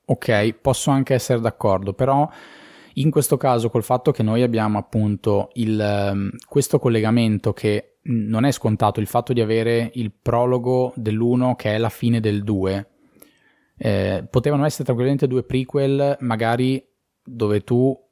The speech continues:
potevi sapere che i protagonisti del due erano morti perché erano passati gli anni, magari, mm, potevi anche non sapere i dettagli, ma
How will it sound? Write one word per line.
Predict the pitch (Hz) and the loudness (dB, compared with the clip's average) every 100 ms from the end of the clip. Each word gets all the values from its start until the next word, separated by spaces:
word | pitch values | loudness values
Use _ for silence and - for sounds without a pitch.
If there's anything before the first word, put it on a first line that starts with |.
| - | -12
potevi | - 107 107 | -6 -2 0
sapere | 95 - 120 135 143 | 0 0 2 2 2
che | - 107 117 - | 2 0 0 -4
i | - | -12
protagonisti | 101 98 98 95 - | -2 -2 0 -4 -2
del | 98 | -2
due | 98 101 | 2 2
erano | 95 101 | 2 2
morti | 131 120 120 - | 2 2 0 -2
perché | 113 95 | -4 -4
erano | 95 90 | -6 -6
passati | 98 - 95 104 | -6 -8 -4 0
gli | 113 | 2
anni, | 120 113 107 | 4 2 0
magari, | 101 104 104 113 | -2 -2 -2 -2
mm, | 107 104 | -4 -2
potevi | 117 110 107 | -4 -2 -2
anche | 104 110 | 0 0
non | 104 | 0
sapere | - - 110 | -2 0 0
i | |
dettagli, | 107 98 - 95 95 95 - | 0 -2 0 0 -2 -6 -4
ma | 107 | -2